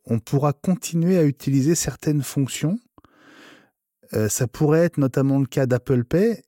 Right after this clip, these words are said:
et de, des fonctions qui permettent, par exemple, de, de déverrouiller une serrure, euh,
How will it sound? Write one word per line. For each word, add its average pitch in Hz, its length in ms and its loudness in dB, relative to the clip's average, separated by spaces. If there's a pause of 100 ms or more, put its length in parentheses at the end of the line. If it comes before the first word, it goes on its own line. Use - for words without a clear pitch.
et 120 200 2
de, 110 600 2
des 107 160 -2
fonctions 120 400 -4
qui 147 180 -4
permettent, 135 420 0
par 123 140 2
exemple, 147 320 2
de, 104 800 0 (640)
de 104 200 -2
déverrouiller 135 520 4
une 139 120 2
serrure, 143 640 2 (800)
euh, 98 580 -4